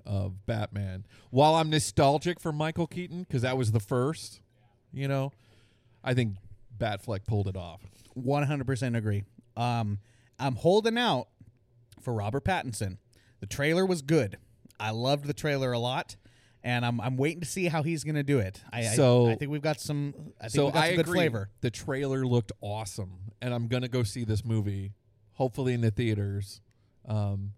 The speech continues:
Speaker 1: 'cause I'm still kinda freaked out about going to the theater right now. Um, thanks, covid. Um,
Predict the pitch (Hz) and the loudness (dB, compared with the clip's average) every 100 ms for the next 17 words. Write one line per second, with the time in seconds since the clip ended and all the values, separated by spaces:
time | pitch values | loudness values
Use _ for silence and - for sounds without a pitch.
0 | _ _ _ _ _ _ _ - 113 110 | _ _ _ _ _ _ _ -6 -4 -4
1 | 98 123 107 113 104 110 101 107 98 98 | -6 -6 -4 -4 -6 -6 -6 -6 -8 -10
2 | - 110 101 107 104 101 104 110 101 98 | -12 -10 -6 -4 -4 -4 -6 -6 -8 -8
3 | 101 95 104 98 95 - - 107 104 98 | -8 -10 -10 -10 -10 -14 -12 -6 -6 -6
4 | 101 - _ - 120 110 - 107 107 107 | -8 -12 _ -10 -8 -6 0 0 0 -6
5 | - _ - 123 117 113 | -10 _ -10 -4 -4 -4